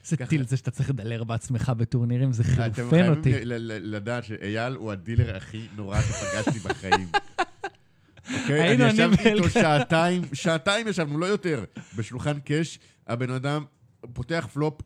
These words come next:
Speaker 2: קלף,
Speaker 1: לא, כי
Speaker 2: קלף.
Speaker 1: קודם כל, גם כי איכשהו יצא ששיחקנו ש-, איזה ארבעים ידיים,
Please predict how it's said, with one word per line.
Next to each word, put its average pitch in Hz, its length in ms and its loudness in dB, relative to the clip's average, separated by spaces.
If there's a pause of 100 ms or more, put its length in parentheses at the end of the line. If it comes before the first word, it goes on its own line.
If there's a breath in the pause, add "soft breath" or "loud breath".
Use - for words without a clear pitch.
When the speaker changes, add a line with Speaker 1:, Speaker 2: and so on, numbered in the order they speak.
Speaker 2:
קלף, 101 840 -6
Speaker 1:
לא, 123 260 -2
כי 123 120 -8 (300)
Speaker 2:
קלף. 104 720 -4
Speaker 1:
קודם 196 300 0
כל, 185 300 -2
גם 143 220 -2
כי 131 300 -2 (120)
איכשהו 202 280 0
יצא 196 260 2
ששיחקנו 175 840 0 (100)
ש-, 143 180 -18
איזה 139 220 -2 (240)
ארבעים 143 340 2
ידיים, 180 500 0